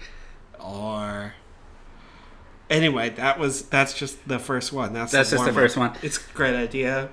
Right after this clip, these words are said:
Speaker 2: Um, I'm not,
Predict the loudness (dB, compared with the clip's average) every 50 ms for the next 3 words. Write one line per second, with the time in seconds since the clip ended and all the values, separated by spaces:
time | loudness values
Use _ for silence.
0 | -14 -20 -20 -20 -6 4 8 8 8 8 6 2 0 -4 -10 -20 -20 -20 -20 -20
1 | -20 -20 -20 -20 -20 -20 -20 -20 -20 -20 -20 -20 -20 -20 -20 -20 -20 -20 -20 -20
2 | -6 2 4 8 10 10 10 10 8 6 0 -12